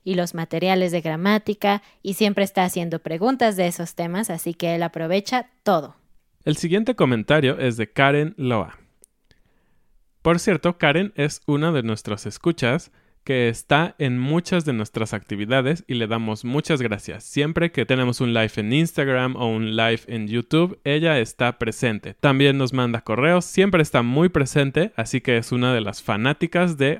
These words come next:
Speaker 2: How to Spanish Podcast. Muchas gracias. Y ella escribió: "Felicidades, David y Ana, por su segundo aniversario.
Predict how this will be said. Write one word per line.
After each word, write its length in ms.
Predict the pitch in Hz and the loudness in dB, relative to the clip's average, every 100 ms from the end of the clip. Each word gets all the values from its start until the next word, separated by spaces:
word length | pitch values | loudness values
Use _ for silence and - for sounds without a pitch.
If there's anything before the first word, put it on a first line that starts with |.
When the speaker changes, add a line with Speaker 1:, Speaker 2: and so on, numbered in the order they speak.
| - | -2
Speaker 2:
How 120 | 120 | -2
to 120 | - | -2
Spanish 400 | 117 - 113 123 | -6 -2 -2 -2
Podcast. 460 | - 113 - - - | -2 -2 -2 -18 -8
Muchas 340 | - 156 156 | -2 0 2
gracias. 420 | 120 87 - - _ _ _ - | 0 -2 -8 -18 _ _ _ 0
Y 80 | 175 | 4
ella 160 | 220 214 | 6 4
escribió: 400 | - 123 98 - _ _ _ | 2 0 0 -4 _ _ _
"Felicidades, 600 | - 156 156 180 175 214 | 0 0 4 4 4 2
David 240 | 180 123 120 | 2 2 4
y 80 | 113 | 2
Ana, 260 | 117 165 | 2 -2
por 140 | 123 113 | -2 -4
su 140 | 117 | -6
segundo 400 | 117 107 123 143 | -6 -2 0 0
aniversario. 580 | 131 101 98 113 80 | 0 -2 -4 -4 -6